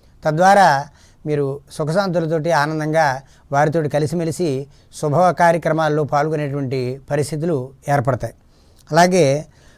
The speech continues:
ఆ, కొన్ని విషయాల్లో మీరు శారీరక ఉష్ణతత్వం వల్ల కొంత అనారోగ్యం వచ్చేటువంటి పరిస్థితి కూడా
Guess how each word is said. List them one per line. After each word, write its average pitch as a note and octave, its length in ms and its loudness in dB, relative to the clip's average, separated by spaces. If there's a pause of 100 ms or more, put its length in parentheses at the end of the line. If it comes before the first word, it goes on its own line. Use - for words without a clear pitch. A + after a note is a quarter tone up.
(260)
ఆ, C#3+ 360 -2 (260)
కొన్ని E3+ 180 2
విషయాల్లో F3+ 600 4 (540)
మీరు C#3+ 260 -6 (220)
శారీరక F#3+ 800 2 (340)
ఉష్ణతత్వం G3 560 -4
వల్ల D3 360 2 (300)
కొంత C#3+ 220 -4
అనారోగ్యం F3+ 520 0
వచ్చేటువంటి D#3 440 -4
పరిస్థితి C#3+ 340 -6
కూడా C#3+ 380 0